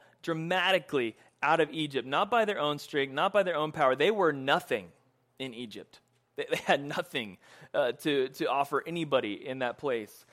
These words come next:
other than large numbers. They were trampled upon and, and used for,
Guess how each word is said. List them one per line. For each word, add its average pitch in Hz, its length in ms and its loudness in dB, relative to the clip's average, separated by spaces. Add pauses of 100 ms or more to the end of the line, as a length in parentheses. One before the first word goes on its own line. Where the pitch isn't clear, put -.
(180)
other 160 160 6
than 147 300 0
large 139 380 4
numbers. 135 600 -6 (2250)
They 139 120 2
were 127 100 0
trampled 165 360 -2
upon 151 420 -2
and, 117 220 -10
and 113 220 -6
used 156 640 -6
for, 117 440 -4